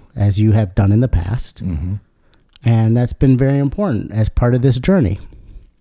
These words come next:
Speaker 1: And I think from the family side, it just like, "Oh my God, what is the plan?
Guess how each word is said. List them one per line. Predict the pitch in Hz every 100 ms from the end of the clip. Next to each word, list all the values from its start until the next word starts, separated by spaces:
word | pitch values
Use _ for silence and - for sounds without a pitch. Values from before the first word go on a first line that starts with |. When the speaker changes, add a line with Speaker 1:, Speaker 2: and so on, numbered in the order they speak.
| - - - - - -
Speaker 1:
And | 113 117
I | 113
think | - 147 131 117 - - - _ _
from | - 117
the | 101
family | - 247 285 208 110
side, | - 87 82 127
it | 151 -
just | 156 - 110
like, | 104 107
"Oh | 135
my | 139 113
God, | 127 131
what | 104 117
is | 123
the | -
plan? | - 160 165 104